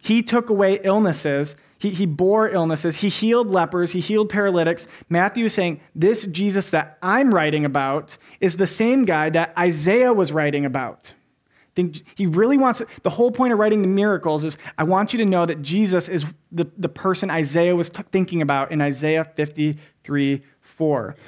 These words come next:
This guy is that guy." You following me? This was to fulfill what was written in Isaiah fifty-three four. In other words, if we wanna ask the question, "Who is this guy?" Matthew is saying, "Ask Isaiah.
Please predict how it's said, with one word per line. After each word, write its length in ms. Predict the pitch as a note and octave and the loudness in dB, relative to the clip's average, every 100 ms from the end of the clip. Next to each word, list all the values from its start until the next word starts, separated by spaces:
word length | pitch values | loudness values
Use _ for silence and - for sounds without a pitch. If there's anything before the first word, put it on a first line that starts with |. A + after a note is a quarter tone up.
| - - | -20 -2
This 260 | F3 A3+ | 0 2
guy 460 | - E3 D#3 D3 D3 - - | 0 2 2 0 -2 -6 -4
is 220 | E3 D3+ | -2 0
that 260 | D#3+ - D3+ | 0 0 -2
guy." 320 | C3 G2 - - | -6 -6 -14 -18
You 80 | |
following 380 | - D#3 D#3+ F#3 | -6 -2 -2 -2
me? 160 | G#3 G#3+ _ _ _ - | -2 -4 _ _ _ -4
This 180 | F3 F#3 | -2 0
was 140 | G#3 | -2
to 100 | A3 | -2
fulfill 600 | G3+ G#3 F3+ D#3+ D#3 D3+ - _ | -4 -4 0 0 0 -2 -10 _
what 140 | D#3 | -6
was 160 | D3 C#3 | -4 -2
written 340 | D3 D3 C#3+ C3+ | -2 0 -2 -2
in 120 | D3 | -4
Isaiah 300 | C3+ C3+ C3 | -4 -6 -8
fifty-three 440 | C3 - C#3 C3 | -10 -14 -16 -14
four. 360 | C3+ - D#2+ C#3+ _ _ _ _ _ _ _ _ - | -14 -14 -16 -18 _ _ _ _ _ _ _ _ -4
In 80 | D#3 | 0
other 180 | G3 E3+ | 2 2
words, 360 | D3+ C#3 - - _ _ _ - | 0 -2 -8 -18 _ _ _ -6
if 120 | D#3 | 0
we 80 | E3+ | 2
wanna 240 | F3+ G#3 | 2 2
ask 260 | G3 F#3 F3 | 0 0 -4
the 80 | |
question, 360 | - F3+ E3 D#3+ | -2 0 0 -2
"Who 180 | D#3 F#3 | 0 2
is 120 | F#3 | 2
this 160 | F#3+ - | -2 -2
guy?" 320 | C#3+ C3+ C#3 | -2 -2 -2
Matthew 460 | C#3+ D#3 F3 F#3+ | 0 -2 -2 0
is 160 | D#3+ D3+ | 0 -2
saying, 440 | - D3+ D3 C#3+ - _ _ | -2 0 0 -2 -6 _ _
"Ask 340 | D#3 D3+ D3+ - | 0 0 -2 -4
Isaiah. 600 | D3+ C#3 C#3 C3+ C3 | -4 -2 -2 -2 -4